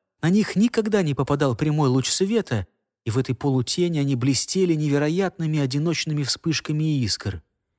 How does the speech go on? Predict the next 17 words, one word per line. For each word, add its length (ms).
Я 400
не 160
первый 380
раз 280
застыла 640
перед 320
ними, 220
ловя 520
эти 160
разноцветные 720
переливы, 760
но 140
бабушка 500
похлопала 600
меня 240
по 100
плечу 580